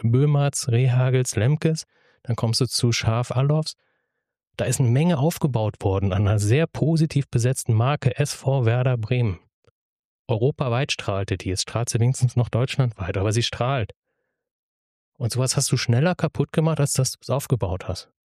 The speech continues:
Das kannst du richtig nachhaltig beschädigen. Und da ist Werder auf dem Weg zu gerade. Sie müssen aufpassen, meiner Meinung nach, da die Kurve wieder zu kriegen.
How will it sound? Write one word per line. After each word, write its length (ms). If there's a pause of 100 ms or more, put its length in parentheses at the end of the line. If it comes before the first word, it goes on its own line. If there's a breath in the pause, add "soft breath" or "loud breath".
Das 160
kannst 240
du 60
richtig 380
nachhaltig 500
beschädigen. 480
Und 80
da 80
ist 180
Werder 300
auf 120
dem 140
Weg 280
zu 280
gerade. 400
Sie 120
müssen 260
aufpassen, 480
meiner 220
Meinung 320
nach, 180
da 140
die 100
Kurve 320
wieder 200
zu 140
kriegen. 280